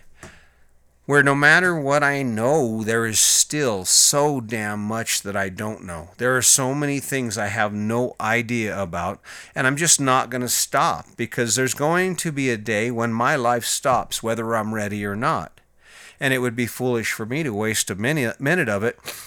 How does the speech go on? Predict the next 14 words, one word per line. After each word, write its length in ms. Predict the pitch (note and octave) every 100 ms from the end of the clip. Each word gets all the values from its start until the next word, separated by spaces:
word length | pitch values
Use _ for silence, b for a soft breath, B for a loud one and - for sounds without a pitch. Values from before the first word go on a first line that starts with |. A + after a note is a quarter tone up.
| B B
not 280 | B2+ C#3 C#3
doing 300 | C#3+ C#3 C3+
the 80 | A#2+
most 500 | A2+ A#2+ C3 C#3+ -
I 160 | D3 D3+
can 540 | - C#3 A#2 G#2+ A2
to 160 | - A2+
live 320 | A2+ A#2+ A2+
it 140 | A#2
the 80 | G2+
best 420 | G2 A2 A2+ -
way 260 | G#2 G#2+ G2
I 140 | E2
can. 380 | F2 F#2+ D#2 B1+